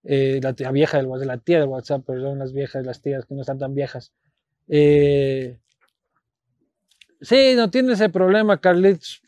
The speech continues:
Es que ya también tiene sus años. Eh, pero no debería. Él sabe que no debería.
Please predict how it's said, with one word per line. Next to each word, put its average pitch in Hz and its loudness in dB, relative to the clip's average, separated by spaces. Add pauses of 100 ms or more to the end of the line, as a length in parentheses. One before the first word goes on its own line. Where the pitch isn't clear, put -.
Es 175 -10
que 220 -2
ya 208 -2
también 226 -2
tiene 220 -2
sus 190 -6
años. 180 -4 (600)
Eh, 147 2
pero 143 2
no 180 0
debería. 160 2 (140)
Él 196 -8
sabe 202 2
que 170 -4
no 165 -4
debería. 143 -2